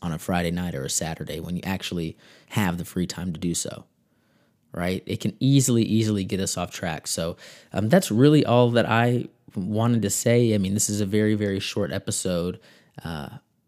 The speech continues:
but man, I just think that having the discipline to stick with our plans, having the,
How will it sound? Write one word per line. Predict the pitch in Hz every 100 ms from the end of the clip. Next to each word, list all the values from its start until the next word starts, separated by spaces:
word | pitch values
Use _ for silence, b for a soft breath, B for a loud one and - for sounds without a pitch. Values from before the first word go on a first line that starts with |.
| _ _ _ _ -
but | -
man, | 120 127
I | 104 107
just | 117
think | - 117
that | 107 101
having | 110 117 117 113 110 110 _ _ _ _ _ _ _ _ _ _ _ _ _ _ _ _ _ -
the | 120
discipline | 98 113 - 101 - 90 82 82 - _ _ -
to | 98
stick | - 120 113
with | 107 98 -
our | 98 101
plans, | - 85 80 82 -
having | 104 104 98
the, | 98 95 90 87